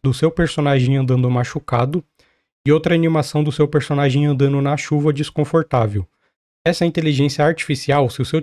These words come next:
personagem estiver andando na chuva desconfortável e machucado, ele vai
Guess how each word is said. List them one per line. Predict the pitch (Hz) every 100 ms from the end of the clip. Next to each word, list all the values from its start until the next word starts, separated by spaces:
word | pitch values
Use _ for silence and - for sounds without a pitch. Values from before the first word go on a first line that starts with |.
| -
personagem | 175 - 151 131 131
estiver | 127 123
andando | 127 127 127 123
na | 147
chuva | 180 - 156 139 117 - _ _ -
desconfortável | 156 180 170 156 147 135 131 127 120 107 _ _ -
e |
machucado, | 196 175 - 131 151 165 127
ele | 127
vai | 117 131 170